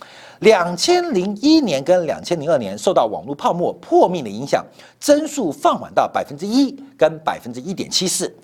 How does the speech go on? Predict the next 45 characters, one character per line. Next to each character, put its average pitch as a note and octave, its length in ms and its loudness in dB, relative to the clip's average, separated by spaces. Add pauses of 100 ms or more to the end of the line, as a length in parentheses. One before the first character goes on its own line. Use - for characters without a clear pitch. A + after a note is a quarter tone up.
(180)
就 C3 100 -4
是 A#2 120 -4
上 G#3 240 0
一 D3+ 60 -8
波 D3+ 120 -4
的 A2+ 60 2
低 A#3+ 160 0
点。 F#3+ 160 2 (580)
二 D4+ 340 6
零 D3 380 -4
零 C#3+ 300 -2
二 C#4 220 4
年 C3 280 -4 (160)
开 G3 260 2
始 G2+ 240 -8
触 A#3 500 -4
底 F2 240 -10
回 G#2 260 -4
升， D3+ 240 2 (160)
一 G#3 160 -4
直 G3+ 260 -2 (140)
到 D3+ 240 2 (100)
二 F#3 340 4
零 A2+ 260 -8
零 B2+ 120 -8
七 A#3+ 140 -4
年 B2 260 -2 (240)
到 D#3+ 120 4
达 G#2+ 100 -2
最 D#3+ 100 -6
高 D3 140 4
峰， G3 180 4 (500)
其 C4+ 380 2
中 D#4 320 0 (120)
增 D#4 340 2
速 D4+ 300 -4
最 C4 220 0
快 F#3+ 280 0
的 - 200 -10
是 - 340 -10
两 D3 280 0
千 G3 240 -2
零 A#2 140 -12
四 G#3 220 -6
年 F#2 200 -6